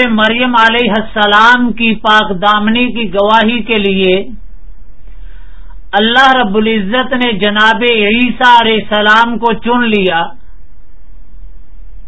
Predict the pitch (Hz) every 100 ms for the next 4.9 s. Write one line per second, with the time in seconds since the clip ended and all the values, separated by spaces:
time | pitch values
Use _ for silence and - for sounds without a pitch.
0 | - - - - - - - - - -
1 | - - - - - 240 - 247 294 330
2 | 254 240 196 170 123 98 - - - -
3 | - - - - - - - - - 190
4 | 196 170 202 240 285 285 233 151 175